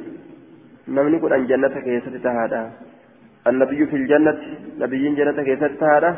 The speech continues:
وأبو بكر في الجنة، أبان بكر اللين. وعمر في الجنة، عمر اللين. وعثمان في الجنة، عثمان اللين. وعلي في الجنة، علي اللين. وطلحة في الجنة، طلحة اللين.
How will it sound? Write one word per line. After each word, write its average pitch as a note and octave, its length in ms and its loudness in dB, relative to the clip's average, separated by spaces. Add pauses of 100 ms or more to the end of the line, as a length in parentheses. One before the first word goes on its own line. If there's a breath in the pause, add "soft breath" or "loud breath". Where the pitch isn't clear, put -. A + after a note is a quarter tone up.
(500)
وأبو A#2+ 240 4
بكر D3+ 360 2
في D3+ 60 -4
الجنة، D3+ 460 2
أبان D3 280 4
بكر D3 180 0
اللين. D#3 500 0 (500)
وعمر D3+ 440 4
في D3 100 -2
الجنة، D#3 420 4
عمر C#3+ 260 4
اللين. D#3 460 2 (440)
وعثمان C#3 480 2
في C#3+ 100 -6
الجنة، C3+ 400 2
عثمان C3 400 -2
اللين. A#2 400 -2 (380)
وعلي C3+ 440 2
في C#3+ 60 -4
الجنة، D3+ 340 4
علي C#3+ 320 2
اللين. E3 320 2
وطلحة D#3+ 760 2 (300)
في D3 80 -2
الجنة، D#3 720 2
طلحة D3 300 6
اللين. E3 340 4